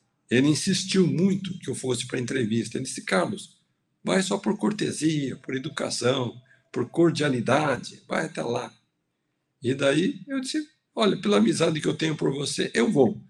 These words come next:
Mas você já sabe a resposta, meu amigo." Ele disse, "Não, tudo bem." E daí eu fui com ele e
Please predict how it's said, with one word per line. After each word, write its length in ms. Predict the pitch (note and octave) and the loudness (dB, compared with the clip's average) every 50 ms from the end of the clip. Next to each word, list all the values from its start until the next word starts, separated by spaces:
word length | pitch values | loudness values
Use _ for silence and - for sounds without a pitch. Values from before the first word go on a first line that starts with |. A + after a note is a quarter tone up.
| _ _ _ _ _ _ | _ _ _ _ _ _
Mas 200 | - B2+ B2 G#2+ | 0 2 2 2
você 220 | B2 A2+ A#2 B2+ | 2 0 2 2
já 120 | A2+ B2+ C#3+ | 2 4 2
sabe 300 | - - - - D#3 F#3 | 2 2 0 0 0 0
a 60 | - | 0
resposta, 540 | D3 F#3 F#3 - - - D3 - - - - | 0 0 -2 -2 -2 0 0 0 -2 -4 -6
meu 120 | - - | -8 -8
amigo." 240 | F2+ - - - - - | -10 -10 -12 -16 -14 -8
Ele 120 | - F#3+ | -8 -6
disse, 120 | F#3 - F#3+ | -4 -2 -2
"Não, 160 | G3 - - | -2 -2 -2
tudo 220 | - A3 G3 - | -2 -2 -2 -2
bem." 180 | - - - - - _ _ _ _ _ _ _ _ _ _ _ _ _ _ _ - | -4 -10 -14 -16 -18 _ _ _ _ _ _ _ _ _ _ _ _ _ _ _ -6
E 80 | A2+ B2 | -4 0
daí 160 | C3+ D#3 E3+ | 4 6 6
eu 100 | F#3 F#3 | 6 6
fui 240 | - - D3+ D#3 D#3 | 4 2 0 0 0
com 240 | - - E3+ D3 | 0 0 0 2
ele 300 | B2 B2+ C3 C3 C3+ C3 - - - _ _ _ _ _ _ _ _ _ - | 2 2 0 0 -4 -6 -8 -14 -20 _ _ _ _ _ _ _ _ _ -8
e 420 | A#2+ A#2 B2 C3+ D3 F#3 G#3 G#3 | -4 -2 0 0 0 0 -2 -4